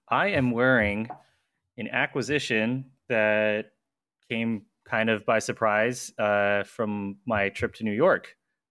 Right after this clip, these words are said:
Uh, I'm wearing a Raven Trekker.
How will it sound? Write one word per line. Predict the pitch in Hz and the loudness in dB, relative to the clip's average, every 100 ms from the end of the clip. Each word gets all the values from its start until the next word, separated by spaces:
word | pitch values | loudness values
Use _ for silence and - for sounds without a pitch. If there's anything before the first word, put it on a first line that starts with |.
| - | -6
Uh, | 92 95 | -4 -4
I'm | 107 107 | -4 -6
wearing | 101 107 104 104 110 | -4 -2 -2 -4 -8
a | 107 98 95 95 | -6 -6 -8 -8
Raven | 107 123 139 127 | -6 -4 -4 -6
Trekker. | - 117 - 104 | -2 -2 0 -2